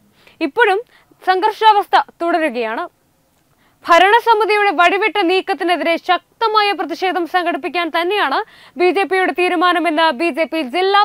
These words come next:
പ്രസിഡന്റ് വി വി രാജേഷ് പറഞ്ഞു. ബി ജെ പിക്ക് പുറമെ കോൺഗ്രസും ആം ആദ്മി പാർട്ടിയും പ്രതിഷേധവുമായി രംഗത്തെത്തിയിട്ടുണ്ട്.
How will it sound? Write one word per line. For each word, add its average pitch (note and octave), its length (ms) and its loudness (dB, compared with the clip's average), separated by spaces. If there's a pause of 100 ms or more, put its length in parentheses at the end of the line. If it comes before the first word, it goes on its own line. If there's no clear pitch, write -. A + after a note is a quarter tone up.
പ്രസിഡന്റ് E4+ 500 -4
വി F4 160 -4
വി E4 80 -2 (140)
രാജേഷ് C4+ 520 -2
പറഞ്ഞു. C#4 260 -8 (840)
ബി F#4 180 6
ജെ A4 140 2
പിക്ക് G4+ 200 0
പുറമെ F4 260 2 (280)
കോൺഗ്രസും G4+ 580 4 (300)
ആം G4+ 240 2
ആദ്മി F#4 340 0
പാർട്ടിയും E4 460 0
പ്രതിഷേധവുമായി F4 840 -2
രംഗത്തെത്തിയിട്ടുണ്ട്. A#3+ 720 -8